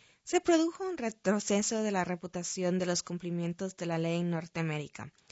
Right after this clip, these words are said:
Los grupos étnicos, en especial los de color, son señalados negativamente a nivel nacional.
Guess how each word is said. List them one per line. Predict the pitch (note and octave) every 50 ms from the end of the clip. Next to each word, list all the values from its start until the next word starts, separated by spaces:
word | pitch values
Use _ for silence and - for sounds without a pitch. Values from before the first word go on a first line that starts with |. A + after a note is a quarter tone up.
| - - - - - - -
Los | G3+ G3 -
grupos | - A#3 C4 B3+ - E4+ -
étnicos, | - G3 F#3 F#3 F#3 F#3 - - A3 A3 - - _
en | - F#3 F#3+
especial | F#3 F#3 - - F#3 F3+ F3+ - - F#3 F#3 F#3
los | G3 G3+ -
de | - G3 -
color, | - F#3 F3 E3 E3 F3+ G#3 - _
son | - - - G#3+ G#3+ A#3+ C#4
señalados | - C#4+ C4 B3+ G#3+ F#3+ F#3 F3+ F#3 G#3+ G#3+ -
negativamente | G#3 F#3 F3 E3+ E3+ - G3 G#3+ A#3+ A#3 G#3 F#3+ G3 G#3+ - A#3+ A3+
a | G#3
nivel | F#3 F3 F3 F3 F3
nacional. | F#3+ G3 G3+ - - E3+ D#3 C#3 - -